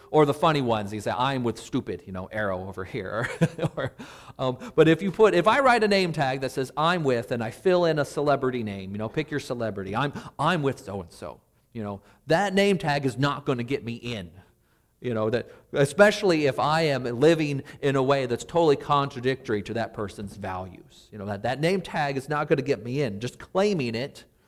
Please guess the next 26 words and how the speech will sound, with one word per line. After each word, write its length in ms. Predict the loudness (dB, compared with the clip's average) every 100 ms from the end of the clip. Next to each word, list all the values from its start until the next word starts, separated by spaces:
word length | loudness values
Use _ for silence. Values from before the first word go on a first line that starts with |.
| _ _ _ _ -10
just 220 | -10 -10
slapping 440 | 0 0 2 2
on 140 | 2 0
the 80 |
label, 640 | 0 4 4 4 0 -2 -8 -18 _ _ _ 2
doesn't 340 | 4 6 2
actually 360 | 0 -4 -4 -2
make 260 | -2 -4
a 60 | -4
real 240 | 0 0
relationship. 640 | -2 -6 -8 -12 -20 -20 -20 _ _ _ _ _ _ _ _ _ _ _ _ 2
Or 140 | 4
likewise, 640 | 4 2 2 0 0 -6 -6
you 60 |
know, 80 | -4
if 100 | -4
I, 120 | -6 -6 -12
if 100 | -6
I 140 | -4
say 280 | -4 -2 -2
the 100 | 0
Pledge 360 | -2 2 4 2
of 100 | -2
Allegiance, 760 | 0 0 0 0 -2 -8 -18 -20 -20 -20 -16 -6
you 120 | -2
know, 280 | -2 -2